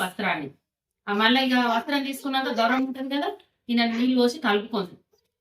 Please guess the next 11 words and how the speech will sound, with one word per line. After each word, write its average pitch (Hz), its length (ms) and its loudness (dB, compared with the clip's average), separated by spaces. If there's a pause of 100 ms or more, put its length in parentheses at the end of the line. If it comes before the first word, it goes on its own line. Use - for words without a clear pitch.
(100)
కలుపుకొని, 208 640 0 (400)
ఆ, 196 360 0
మనిషింతా 254 680 2 (280)
ముత్తైదులకు 233 460 -4
పెట్టుకోండి. 202 540 -4 (260)
ఒకరికొకరు, 220 480 2
ఒకరికొకరు 208 380 0
పెట్టుకోరు. 190 400 -2
ఇంత - 600 -10
ముఖానికి 214 420 4
రాసుకోవచ్చు, 180 720 -2